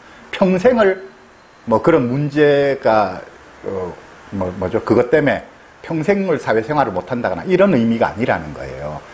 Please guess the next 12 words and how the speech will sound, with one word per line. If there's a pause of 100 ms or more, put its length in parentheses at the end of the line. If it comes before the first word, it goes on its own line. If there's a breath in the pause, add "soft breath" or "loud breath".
(160 loud breath)
한때
조현병
문제가
있거나
조울증
문제가
있거나
해서 (340 loud breath)
한때
사회생활에
지장이
있었다.